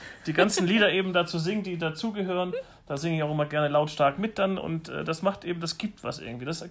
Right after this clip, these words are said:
Speaker 1: ist vielleicht auch ein Teil, das gehört dazu. Und man sieht ja an, an Weihnachten ganz, ganz viel in der Kirche, muss man ja sagen. Da muss man mal gucken, dass man einen Platz kriegt in den meisten Kirchen,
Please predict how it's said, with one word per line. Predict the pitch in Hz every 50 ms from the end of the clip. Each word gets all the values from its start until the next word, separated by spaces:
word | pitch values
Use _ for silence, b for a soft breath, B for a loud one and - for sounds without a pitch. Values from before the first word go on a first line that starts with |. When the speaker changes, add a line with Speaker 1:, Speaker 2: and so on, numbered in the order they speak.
| - -
Speaker 1:
ist | - 170 - -
vielleicht | - 170 165 165 -
auch | 160 170 185 - -
ein | 180 160
Teil, | - - 156 165
das | 165 160 156 -
gehört | 151 151 151 151
dazu. | 147 139 - - 165 180 220 220 B B B B B B B B B B _ -
Und | - 156 160 156 156 - - - _ _ _ _ _ _ _ - _ - _ _
man | - 151 151 147
sieht | 147 - 196 190 -
ja | - 175 175 170
an, | - - 143 151 151 147 147 156 B B B B B B B B B B B
an | - 143 131 127
Weihnachten | 127 143 165 175 170 165 - - - 175 175 170 165 - -
ganz, | - 147 160 185 185 -
ganz | - 160 156 151
viel | - - 123 120
in | 113 107
der | 110 113
Kirche, | - - 135 123 - 151 156
muss | 156 143 - -
man | 139 143
ja | 143
sagen. | 143 147 143
Da | 139
muss | 143 139
man | 151 135
mal | 135 131
gucken, | 135 - 160 160
dass | 139 135 135
man | - 131 127 131 135 - B B B B B -
einen | 165
Platz | - - 160 - - - -
kriegt | - - - - 202 -
in | 160 160
den | 165 165
meisten | 156 151 160 - - - - -
Kirchen, | - 170 160 165 - 175 175 165